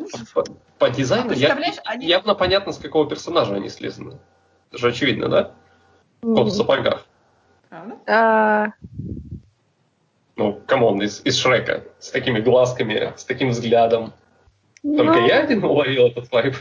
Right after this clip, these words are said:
Speaker 3: Ну, может
Speaker 1: Да.
Speaker 3: быть.
Speaker 1: Они мне пингвинов напоминают очень.
Speaker 2: Ну, это
Speaker 3: Знаете,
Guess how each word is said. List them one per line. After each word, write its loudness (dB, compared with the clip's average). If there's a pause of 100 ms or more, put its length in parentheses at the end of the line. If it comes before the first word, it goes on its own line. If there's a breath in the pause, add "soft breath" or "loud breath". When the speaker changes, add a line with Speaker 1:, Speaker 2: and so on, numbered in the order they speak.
(460)
Speaker 3:
Ну, 6
может 4
Speaker 1:
Да. -14
Speaker 3:
быть. -4 (960)
Speaker 1:
Они -12
мне -10
пингвинов -10
напоминают -18
очень. -20 (760)
Speaker 2:
Ну, 2
это 4
Speaker 3:
Знаете, 4